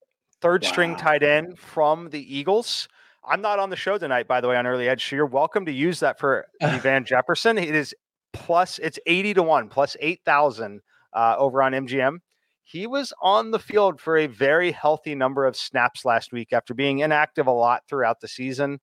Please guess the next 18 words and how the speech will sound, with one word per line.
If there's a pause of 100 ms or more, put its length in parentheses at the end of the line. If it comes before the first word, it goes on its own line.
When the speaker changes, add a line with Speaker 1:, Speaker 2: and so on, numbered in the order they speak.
(540)
Speaker 1:
Um, (300)
he's
three
hundred
dollars
at
the
captain
spot,
so
the
bare
minimum
two
hundred
on
the
slate.